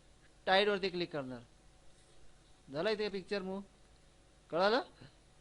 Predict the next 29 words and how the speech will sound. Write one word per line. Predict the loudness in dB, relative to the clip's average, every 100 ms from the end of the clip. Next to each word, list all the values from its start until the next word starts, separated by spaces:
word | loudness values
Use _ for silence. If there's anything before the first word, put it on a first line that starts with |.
| -20 -14
नको | -2
आहे | 0 0
तर |
कोणतं | -2 0
बटन | 0 0
दाबणार? | 0 2
डिलीट | 2 4 4
बटन | 2 2
दाबणार. | -2 -4 -10 -18 -20 -20 -20 -20 -20 -20 -20
गेलं | -8 -2 -2
पिक्चर. | -2 -2 -2 -4 -20 -20 -20 -20 -20 -20 -20 -20 -20 -20 -20 -20 -20 -20 -20 -20 -20 -20 -20 -20 -20 -20 -20 -20 -20 -20 -18
बोला | -4 2 2
पुन्हा | 2 2
एकदा | 2 4
जरा, | 2
कुठे | 0 -2
गेलो | -2 0
होतो | 0
आपण? | 2 0 -2 -10 -20 -20 -20 -20 -20 -20 -20 -20 -20 -20 -20 -20 -20 -8 -8 -8 -10
प्रथम | -4 -2 0
कुठे | 4
जायचं | 6 6 4
आहे? | 4 4 0 -10 -20 -20 -20 -20 -20 -18 -16 -16 -18 -20 -20 -20 -20 -20 -20 -20 -8
इन्सर्ट | -6 2 4
होते | 4 4
ना, | 4
कुठे | 2 4
येणार | 4 4
इथून? | 2 -2